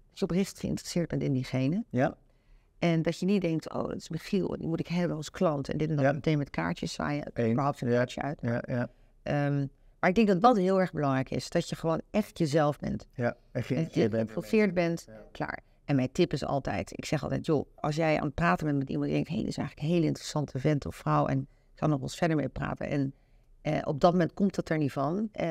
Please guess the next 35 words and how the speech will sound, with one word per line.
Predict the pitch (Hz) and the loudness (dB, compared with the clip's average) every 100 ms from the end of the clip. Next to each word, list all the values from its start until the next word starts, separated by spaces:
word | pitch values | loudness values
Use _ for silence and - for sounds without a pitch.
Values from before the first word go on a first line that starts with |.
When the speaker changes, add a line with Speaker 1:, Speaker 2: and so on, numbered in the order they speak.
| - | -2
Speaker 1:
maak | 170 208 226 | 2 2 2
even | 262 208 185 | 0 0 0
een | 180 | 0
notitie | 170 - - - | -2 -6 -14 -6
in | 151 | -6
je | |
telefoon | - 160 - - - | -4 -6 -6 -8 -4
of | 185 - | -4 2
waar | 277 | 2
ze | 262 | 4
bij | 202 175 | 2 0
staan | - 165 - | -2 -4 -4
of | - - | -8 -8
loop | - - | -8 -8
voor | - | -4
mij | 127 | -4
part | 214 - | -4 -4
even | 117 127 | -4 -4
naar | 135 | -6
het | 139 | -4
toilet. | - 156 180 - - - | -2 -2 -2 -8 -20 -10
Speaker 2:
Ja. | - 127 - | -2 0 0
Speaker 1:
Ehm, | - 170 165 165 165 214 | 0 2 2 0 -2 -4
maar | 175 175 180 | -2 0 2
maak | 208 | 2
notitie | 185 170 220 - | 0 -2 -2 0
en | 170 | -2
heb | 156 214 226 - | 2 0 0 -14
een | - 156 147 | -6 -4 -4
mail | - 143 143 165 208 | 0 2 4 4 0
of | - - | -4 -2
een | 139 139 - | -4 -4 -8
WhatsApp | 147 139 - 147 _ | -4 -4 -2 -6 _
tekst | - - - - | -4 -4 -4 -6
klaarstaan. | - 196 196 160 151 | 0 0 0 -4 -6